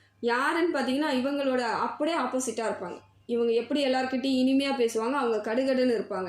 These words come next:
எல்லாரையும் வந்து இவங்க வந்து மதிச்சு, அனுசரிச்சு கொண்டுட்டு போவாங்க. அவங்க வந்து தூக்கி எறிஞ்சு பேசக்கூடிய ஆட்களாக இருப்பாங்க. அப்ப பார்த்தீங்கன்னா, இவங்களுக்குள்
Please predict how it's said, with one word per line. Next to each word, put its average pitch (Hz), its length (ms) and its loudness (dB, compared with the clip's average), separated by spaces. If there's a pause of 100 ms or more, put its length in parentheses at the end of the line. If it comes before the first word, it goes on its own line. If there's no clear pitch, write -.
எல்லாரையும் 277 640 2
வந்து 262 220 2
இவங்க 254 240 0
வந்து 269 220 2
மதிச்சு, 254 540 0
அனுசரிச்சு 294 640 0
கொண்டுட்டு 262 340 -2
போவாங்க. 254 300 0
அவங்க 269 300 0
வந்து 247 300 0
தூக்கி 285 280 -4
எறிஞ்சு 240 240 0
பேசக்கூடிய 226 520 0
ஆட்களாக 226 420 -2
இருப்பாங்க. 202 340 -4 (420)
அப்ப 311 220 2
பார்த்தீங்கன்னா, 339 460 0
இவங்களுக்குள் 277 580 0